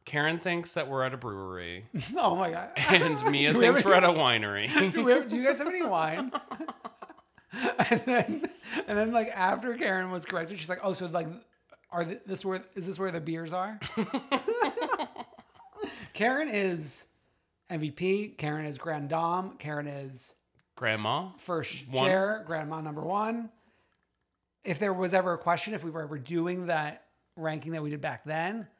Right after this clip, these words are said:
Speaker 2: I think there would be no competition for Karen to be number one.
Speaker 1: Yeah.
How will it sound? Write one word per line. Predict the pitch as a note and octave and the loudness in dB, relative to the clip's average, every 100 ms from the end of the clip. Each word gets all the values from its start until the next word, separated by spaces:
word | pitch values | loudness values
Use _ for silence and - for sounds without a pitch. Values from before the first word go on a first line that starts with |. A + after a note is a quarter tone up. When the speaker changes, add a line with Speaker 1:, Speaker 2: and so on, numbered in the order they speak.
| _ _ | _ _
Speaker 2:
I | D#3 | -8
think | D3+ | -4
there | D#3 | -2
would | D3 | -2
be | |
no | D3+ D3+ | -4 -4
competition | - C3+ C3 - F#3 G#3+ | -4 -6 -6 -8 -8 -8
for | G#3 | -8
Karen | G#3 G#3+ G#3 | -6 -6 -6
to | |
be | G#3 | -6
number | A3 A3 | -6 -4
one. | A3+ A#3 A#3+ | -2 -2 -2
Speaker 1:
Yeah. | A3+ | -6